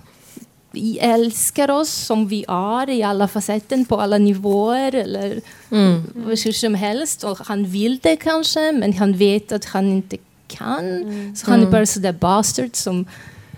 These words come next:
Speaker 1: det, det är ju kvinnornas fel. Kolla på henne, kolla hennes ben.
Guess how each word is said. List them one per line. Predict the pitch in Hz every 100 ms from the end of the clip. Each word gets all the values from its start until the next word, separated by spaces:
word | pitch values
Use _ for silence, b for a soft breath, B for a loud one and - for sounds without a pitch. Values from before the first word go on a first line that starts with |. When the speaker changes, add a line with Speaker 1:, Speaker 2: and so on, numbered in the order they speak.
| B
Speaker 1:
det, | - 190
det | 180
är | 190
ju | 180
kvinnornas | 185 165 180 185 208 190 -
fel. | - - 185 208 254 262 254 208 - -
Kolla | - 180 196
på | 190 -
henne, | - 196 214 233
kolla | - 202 233
hennes | 214 196 214 220 214 - - 165
ben. | - 175 220 226 -